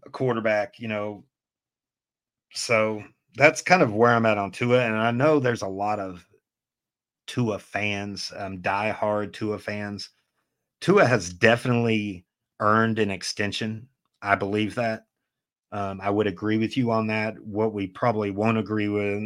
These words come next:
agree on is that he has proven that he is an elite quarterback. And, um, I don't think he should get Joe Burrow money because he hasn't done Joe Burrow things,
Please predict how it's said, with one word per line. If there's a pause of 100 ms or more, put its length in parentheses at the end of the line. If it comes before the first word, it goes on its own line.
(260)
agree
on
is (120)
that
he (1080)
has
proven
that
he (560)
is
an
elite
quarterback. (180)
And,
um,
I
don't
think
he
should
get
Joe
Burrow
money
because
he
hasn't
done
Joe
Burrow
things,